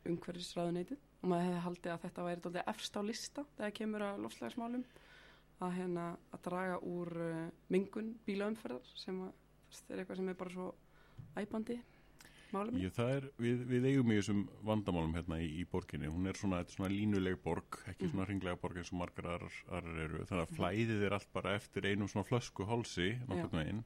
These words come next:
Speaker 1: Mhm.
Speaker 2: sem að, sem að er, er dálítið tilbúin af, af, sem sagt, á löngu hliðinni þarna og, og í rauninni spítalanum eins og, eins og
Speaker 1: Mhm.
Speaker 2: hann er núna í uppbyggingu núna.
Speaker 1: Akkúrat.
Speaker 2: Og það býr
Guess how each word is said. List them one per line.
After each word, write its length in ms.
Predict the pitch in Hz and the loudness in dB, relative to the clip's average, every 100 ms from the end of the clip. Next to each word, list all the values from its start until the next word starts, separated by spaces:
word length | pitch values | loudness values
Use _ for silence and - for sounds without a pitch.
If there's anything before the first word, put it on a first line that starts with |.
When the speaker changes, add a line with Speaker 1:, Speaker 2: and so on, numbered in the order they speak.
| - - | -8 -6
Speaker 1:
Mhm. 240 | 180 175 180 | -4 -4 -4
Speaker 2:
sem 180 | 90 87 | 0 2
að, 420 | 82 85 82 87 | 2 0 -4 -8
sem 120 | 90 | -2
að 220 | 85 87 - - 90 - - - - | -2 -2 -6 -10 -14 -14 -18 -16 -10
er, 140 | 80 73 | -6 -4
er 60 | 87 | -4
dálítið 320 | - 90 80 | -2 -2 0
tilbúin 500 | 113 101 107 104 107 | 2 4 6 6 6
af, 220 | 117 - | 4 2
af, 180 | 104 104 - | 0 0 -2
sem 120 | 107 | -2
sagt, 360 | 98 95 - - - - - - | 0 -2 -4 -16 -20 -20 -18 -2
á 40 | |
löngu 280 | 90 95 98 | 4 4 4
hliðinni 320 | 101 104 107 | 4 4 4
þarna 260 | 107 120 131 | 4 2 2
og, 240 | 123 95 | 2 2
og 80 | 92 | 2
í 80 | 92 | 2
rauninni 300 | 95 95 90 | 2 2 2
spítalanum 640 | - 113 - 80 78 87 | 2 0 2 0 0 0
eins 140 | 92 - | 0 -2
og, 120 | 87 - - | -4 -4 -4
eins 160 | 87 | -2
og 20 | |
Speaker 1:
Mhm. 40 | 85 | 0
Speaker 2:
hann 160 | 90 110 - | -2 -6 -8
er 100 | 95 | -4
núna 320 | 90 87 82 | 0 0 0
í 80 | 90 | 0
uppbyggingu 400 | - 82 80 85 | 0 -2 -2 -2
núna. 300 | 85 78 - 120 | 0 -2 -4 -6
Speaker 1:
Akkúrat. 240 | 185 175 - - - - - - - - - | -8 -8 -10 -18 -20 -20 -20 -20 -20 -20 -14
Speaker 2:
Og 60 | - | -2
það 280 | 107 131 143 | 4 6 8
býr 200 | 147 196 | 4 4